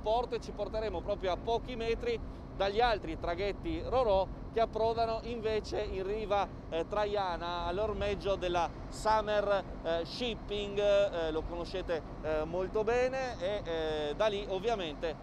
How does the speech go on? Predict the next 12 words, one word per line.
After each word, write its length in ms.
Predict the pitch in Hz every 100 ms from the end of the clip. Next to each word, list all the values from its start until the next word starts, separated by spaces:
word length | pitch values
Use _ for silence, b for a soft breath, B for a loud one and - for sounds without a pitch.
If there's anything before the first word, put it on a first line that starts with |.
| -
eh, 120 | - 143
partono 680 | - 233 240 233 226 220 220 202 - -
partono 380 | 208 220 208 190
naturalmente 560 | 185 220 185 190 185
per 220 | - 185
il 280 | 185 180 180 - - -
centro-est 960 | - 220 214 185 175 170 180 196 - 175 160 160
Europa, 500 | 226 254 180 151 170
piuttosto 380 | 190 202 220 208
che 160 | 214 185
si 180 | -
imbarcano 600 | 262 202 175 180 202 202